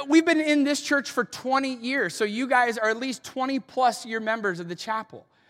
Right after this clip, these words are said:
We came here in twenty twenty-two. Things began to grow. Things began to expand. And we said, "Okay, God, where are our people coming from?" Of course, Sandusky and Huron and those areas, but then all of a sudden we saw an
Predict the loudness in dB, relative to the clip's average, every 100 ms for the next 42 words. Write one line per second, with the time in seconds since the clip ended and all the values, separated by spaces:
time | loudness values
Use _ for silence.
0 | _ -4 -2 2 4 4 6 4 2 -2
1 | 0 -2 -2 -2 -4 0 2 2 0 0
2 | 2 2 0 -2 -2 -2 -2 0 2 6
3 | 4 4 0 -2 -2 -6 -6 -6 -4 -6
4 | -8 -10 -6 -2 -2 -2 -8 -20 -4 -2
5 | 0 0 0 -2 4 6 6 8 10 12
6 | 10 8 8 6 2 0 0 -2 -2 -2
7 | -2 -4 -10 -12 -16 _ _ _ _ -14
8 | -2 6 6 6 0 6 6 6 -2 -4
9 | -2 -6 -6 0 2 4 2 2 2 4
10 | 2 -2 0 0 2 0 0 0 0 2
11 | 0 0 2 2 0 0 4 6 6 4
12 | -2